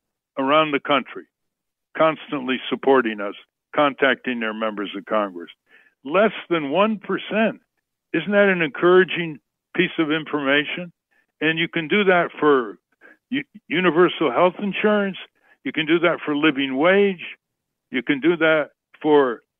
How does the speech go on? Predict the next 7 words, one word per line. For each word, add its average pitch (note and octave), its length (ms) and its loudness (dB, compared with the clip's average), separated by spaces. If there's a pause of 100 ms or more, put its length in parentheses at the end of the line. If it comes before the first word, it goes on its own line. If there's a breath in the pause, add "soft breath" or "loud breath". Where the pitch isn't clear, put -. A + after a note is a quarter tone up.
(260)
revising C#3+ 640 0
the B2+ 160 -6
tax F3+ 280 0 (100)
system, E3+ 460 -6 (560 soft breath)
for D3 120 4
waging D#3 640 2
peace. G#3 280 0